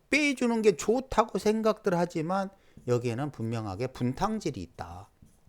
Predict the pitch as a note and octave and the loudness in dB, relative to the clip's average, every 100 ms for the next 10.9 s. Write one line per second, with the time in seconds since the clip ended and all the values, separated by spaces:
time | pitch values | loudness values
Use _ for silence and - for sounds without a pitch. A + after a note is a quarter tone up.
0 | _ _ _ _ _ _ - - - - | _ _ _ _ _ _ -20 -20 -20 -4
1 | G#3+ A3 D#3 G3+ G#3 E3+ C3+ A2 B2+ G#2 | 0 2 4 4 4 4 4 2 2 0
2 | - - F3+ G#3+ F#3 D3+ F3 G3 - F3 | -4 -2 4 4 4 -2 0 -2 -2 -4
3 | E3 D#3 C3+ C#3 F3+ G3 G3+ - E3 D3 | -4 -4 -2 0 0 -2 -6 0 2 2
4 | B2 B2 D3+ E3+ F3+ - _ _ _ _ | 0 0 0 -2 -8 -20 _ _ _ _
5 | _ _ _ - C3 C#3 D3 A#2 - C#3+ | _ _ _ -2 0 2 2 0 0 -2
6 | - A2+ F#2+ G#2+ G2+ D#3 D3+ A#2+ G#2 C#3 | 2 2 4 2 8 8 10 2 2 2
7 | A#2+ F#2 - _ - C3 E3 G#3 G#3 - | 0 -2 -16 _ -2 2 8 8 6 -2
8 | A#3 A3 A2+ G#2+ - - - B3+ A#3 F#3+ | 2 2 2 -8 -16 -14 -8 -2 2 2
9 | F#3 E3+ D3+ C3+ E3 E3 A2+ - C#3 E3+ | 2 2 0 0 0 -2 -6 -2 0 2
10 | G3+ A3+ A2 E3 - G#2+ D#2+ G2 | -2 0 0 0 -4 -8 -8 -14